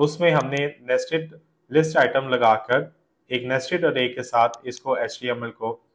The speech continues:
control कर लिया। Next हमने simple website के adjacent में, उसके sibling में एसपीए था, उसे एक एलआई में wrap किया और उसके जो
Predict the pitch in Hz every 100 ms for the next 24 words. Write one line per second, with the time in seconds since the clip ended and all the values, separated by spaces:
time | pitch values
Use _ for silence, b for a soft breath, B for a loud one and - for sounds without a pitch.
0 | _ 123 110 110 101 98 92 92 90 _
1 | _ _ _ _ _ _ _ _ _ _
2 | - 123 160 160 175 156 156 160 170 170
3 | - - - 135 135 170 160 156 156 151
4 | 156 160 160 160 - _ _ _ 127 127
5 | 131 139 180 185 180 139 147 156 - -
6 | 123 - 143 - 139 160 175 165 131 135
7 | - _ _ _ _ - 127 - 190 190
8 | 190 165 165 165 _ - 127 - 175 170
9 | 165 151 143 151 151 156 151 135 131 147
10 | 143 139 139 127 127 127 131 - 151 151
11 | 151